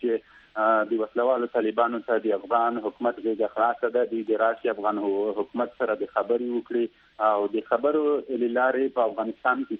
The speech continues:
سوله راتلای شي او بله لار، آه، افغانستان کې د سولې بله لار نشته. یوازې ده وویل چې د خبرو لار ده، باید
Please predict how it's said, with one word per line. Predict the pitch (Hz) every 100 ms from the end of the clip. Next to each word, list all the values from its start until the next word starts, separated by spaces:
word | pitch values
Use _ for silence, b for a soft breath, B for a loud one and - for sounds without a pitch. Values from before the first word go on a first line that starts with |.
| -
سوله | 156 135
راتلای | 113 - 113 127 123 -
شي | 127
او | 113 104
بله | 110 127
لار، | 120 117 117
آه، | 107 113 110 101
افغانستان | 98 107 104 104 123 120
کې | 113
د | 107 107 -
سولې | 151 120
بله | 120 117
لار | 113 107 117
نشته. | 143 - 107 - B B
یوازې | 127 123 131 120 113
ده | 123
وویل | 120 120 117 -
چې | 120 -
د | 113
خبرو | - 107 123 117
لار | 117 127
ده، | 131
باید | 113 110